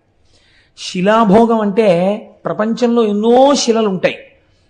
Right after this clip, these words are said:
ఏదో ఒక శిలని పట్టుకొచ్చి ఒక ఆయన చెక్కుతాడు, ఓ గుళ్ళో పెడతాడు. దానికి ఎన్ని అభిషేకాలో ఎన్ని పూజలో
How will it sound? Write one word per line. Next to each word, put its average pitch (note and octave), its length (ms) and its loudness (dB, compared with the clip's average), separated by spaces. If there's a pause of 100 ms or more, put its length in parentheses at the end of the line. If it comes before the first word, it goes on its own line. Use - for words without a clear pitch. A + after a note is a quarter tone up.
(240)
ఏదో G#3 260 4
ఒక C#4+ 340 4
శిలని A#3 380 0
పట్టుకొచ్చి G3 680 -2
ఒక G3 200 0
ఆయన G#3+ 220 -2
చెక్కుతాడు, G#3+ 520 -2
ఓ F3+ 100 -2
గుళ్ళో G3 280 2
పెడతాడు. D#3 400 0 (520)
దానికి G#3 320 0
ఎన్ని F#3 180 0
అభిషేకాలో G#3 720 2
ఎన్ని G3+ 280 0
పూజలో E3+ 540 2